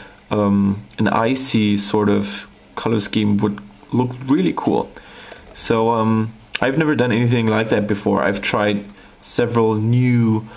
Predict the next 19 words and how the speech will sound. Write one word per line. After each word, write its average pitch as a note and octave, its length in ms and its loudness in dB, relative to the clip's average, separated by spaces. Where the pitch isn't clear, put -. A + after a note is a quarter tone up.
um, G2+ 480 2
blending A2 420 2
techniques G#2 600 0
that G2+ 180 0
were G#2+ 340 2
really G#2 520 2
something G2+ 580 0
that G2+ 160 2
I've G2 340 0
never G#2 180 2
even, G2 400 0
yeah, G#2 280 0
uh, - 260 -4
tried. G#2 540 -2
So, A2 380 0
um, G#2+ 340 0
I A2+ 100 2
did C3 300 0
basically, B2 760 0